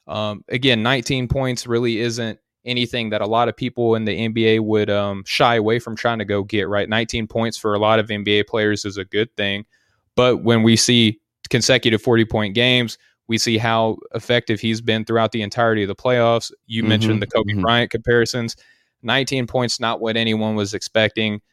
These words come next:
Speaker 1: nor was it enough to put Phoenix over the hump in game six.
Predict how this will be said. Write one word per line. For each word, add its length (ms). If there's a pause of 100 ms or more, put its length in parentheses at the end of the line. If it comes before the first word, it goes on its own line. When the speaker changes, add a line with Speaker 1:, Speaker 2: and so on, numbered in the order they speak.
(220)
Speaker 1:
nor 220
was 240
it 100
enough 360
to 100
put 400
Phoenix 360
over 220
the 60
hump 260
in 80
game 220
six. 400